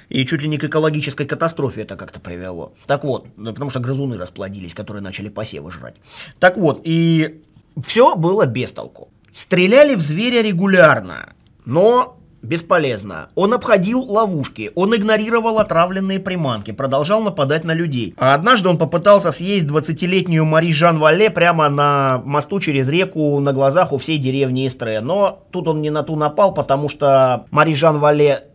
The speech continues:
таскала с собой то ли вилы, то ли самодельную пику и всадила этой пикой зверю в бочину. В итоге зверь свалился в речку,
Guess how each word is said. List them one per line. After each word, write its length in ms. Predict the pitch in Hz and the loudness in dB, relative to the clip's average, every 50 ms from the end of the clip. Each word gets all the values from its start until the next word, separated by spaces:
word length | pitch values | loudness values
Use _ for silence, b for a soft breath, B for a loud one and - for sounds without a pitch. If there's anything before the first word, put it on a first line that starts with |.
| _ _ | _ _
таскала 420 | - 156 147 - 175 160 143 143 | -6 -6 -2 2 4 4 4 4
с 60 | 135 - | 0 0
собой 480 | - 147 147 151 151 143 139 135 135 - | 0 0 2 2 2 2 2 0 -2 -2
то 100 | - 170 | 0 2
ли 120 | 165 165 | 2 2
вилы, 340 | 165 156 165 170 151 147 139 | 2 2 2 0 0 0 -2
то 100 | 147 151 | -2 -2
ли 80 | 143 143 | -2 -2
самодельную 640 | 135 - 151 151 151 147 143 156 147 147 151 156 160 | -2 -2 -2 -2 -2 0 0 0 0 0 0 -2 -2
пику 440 | 160 - 240 208 - 123 101 - - _ _ _ _ _ | -2 -2 -4 -4 -4 -6 -10 -12 -14 _ _ _ _ _
и 220 | 240 254 262 269 | -2 0 0 0
всадила 500 | 262 - - 196 180 160 190 254 240 214 | -2 0 4 4 4 6 4 2 4 6
этой 320 | 190 185 190 190 190 180 165 | 6 6 6 4 4 2 0
пикой 380 | 165 170 226 214 - 180 160 | 0 -2 -6 -2 2 2 2
зверю 280 | 143 143 180 202 190 175 | 2 2 0 0 2 0
в 80 | 139 120 | 0 4
бочину. 460 | 135 165 165 - - 175 151 143 131 | 4 6 6 6 4 2 0 0 0
В 100 | 127 135 | -2 0
итоге 280 | - 214 214 175 156 | 2 2 2 2 2
зверь 240 | 135 131 160 185 175 | 0 0 0 0 -2
свалился 480 | - - 147 147 151 165 156 - 156 147 | 0 0 0 0 2 0 0 -2 -2 -2
в 60 | 175 | 0
речку, 420 | 208 226 214 - - 127 113 104 | 0 0 -2 -2 -4 -6 -6 -6